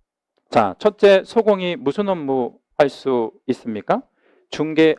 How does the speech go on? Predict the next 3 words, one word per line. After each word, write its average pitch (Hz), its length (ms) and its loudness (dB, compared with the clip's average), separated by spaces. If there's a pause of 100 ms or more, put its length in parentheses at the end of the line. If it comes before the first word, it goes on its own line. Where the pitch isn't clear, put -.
업무를 127 760 0 (1500)
업이 170 340 6
아니라 123 560 2